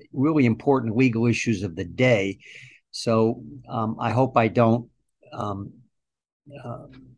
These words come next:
as it were, confound the non-lawyers in the group, and I hope I interest the lawyers in our audience with this. So let's first start with, um, what the issues are in our class action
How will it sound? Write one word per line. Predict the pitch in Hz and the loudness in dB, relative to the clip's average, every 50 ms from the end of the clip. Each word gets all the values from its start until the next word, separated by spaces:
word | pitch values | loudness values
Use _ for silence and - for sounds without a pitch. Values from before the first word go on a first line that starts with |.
| _ _ _ _ _ _ | _ _ _ _ _ _
as | - - 110 113 107 | -8 -6 -4 -4 -2
it | 117 117 | -2 0
were, | 113 110 107 107 95 - - - - | 2 2 2 2 0 -4 -8 -16 -6
confound | - - 117 101 - - - 123 127 131 135 131 127 120 104 90 | -2 -2 -2 -2 -2 -2 0 2 4 4 4 4 4 4 2 2
the | 107 | 0
non-lawyers | 107 110 131 135 139 139 135 127 120 113 110 104 101 98 92 90 90 87 - - - | 2 4 4 6 6 4 4 4 4 4 4 4 2 2 0 -2 -4 -6 -8 -12 -10
in | - 120 110 107 | -8 -6 -4 -4
the | 107 | -4
group, | 90 90 104 104 113 107 - | -4 -2 -2 -2 -2 -2 -2
and | 117 104 | -2 -2
I | 101 98 | -2 0
hope | 101 117 110 - | 0 0 0 2
I | 107 107 107 | 0 2 2
interest | 107 117 117 - 117 110 - - - | 2 0 0 -2 -4 -4 -6 -6 -6
the | 113 | -6
lawyers | 101 101 113 120 120 120 117 117 107 92 - | -2 2 2 4 4 4 4 2 0 -2 -4
in | 107 107 98 | -6 -4 -2
our | 101 98 98 95 104 - - - | -2 -2 -2 -2 -4 -6 -2 0
audience | 104 104 104 101 101 98 95 - 127 - - _ _ _ _ - - - - - - - _ - | 0 2 2 0 -4 -6 -8 -10 -12 -14 -18 _ _ _ _ -20 -20 -20 -20 -20 -20 -20 _ -6
with | 113 104 - - | -6 -6 -4 -6
this. | 104 92 92 - - | -6 -8 -6 -8 -8
So | - - 143 143 151 - - - - - - - _ _ _ | 0 2 4 4 4 2 -4 -14 -20 -20 -20 -20 _ _ _
let's | 170 190 - - | 0 0 0 0
first | - - 214 208 - - | 2 4 4 4 4 2
start | - 202 175 175 175 160 | 4 4 4 4 4 4
with, | 156 147 123 - - _ _ _ _ _ _ _ _ - | 4 2 2 0 -4 _ _ _ _ _ _ _ _ -2
um, | 127 120 120 113 123 - - - _ _ - - - - - - - _ _ _ _ _ - | 0 2 2 0 -2 -6 -10 -18 _ _ -20 -20 -20 -20 -20 -20 -20 _ _ _ _ _ -10
what | 160 131 143 143 139 - | 2 4 4 4 4 4
the | 127 120 123 120 - - | 2 0 0 0 0 2
issues | 180 175 170 - - 175 151 139 117 - | 4 4 4 4 4 4 4 4 4 2
are | - - 110 107 107 110 110 110 110 110 110 - - - - | 0 0 2 4 4 6 6 6 4 4 2 0 -4 -6 -2
in | 123 120 117 123 | 0 0 0 0
our | - 123 110 104 107 | 0 0 0 0 -2
class | - - - 127 127 127 135 123 - - | -2 -2 0 2 2 2 2 0 2 2
action | 127 117 113 113 - - - 117 104 95 98 98 98 | 4 4 4 2 -2 -4 -6 -4 -4 -4 -6 -8 -10